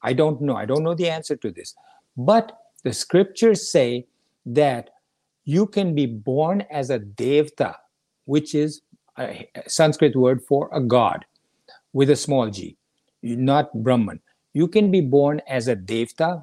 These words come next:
who is a superior, elevated being, or a, because of bad,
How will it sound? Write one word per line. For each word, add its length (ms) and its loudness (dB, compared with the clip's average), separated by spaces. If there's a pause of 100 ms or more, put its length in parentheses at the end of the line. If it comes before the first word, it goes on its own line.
(120)
who 120 2
is 100 2
a 80 -2
superior, 1080 0
elevated 640 -4
being, 360 -2 (600)
or 320 4
a, 480 -10 (100)
because 320 0
of 200 -4
bad, 260 0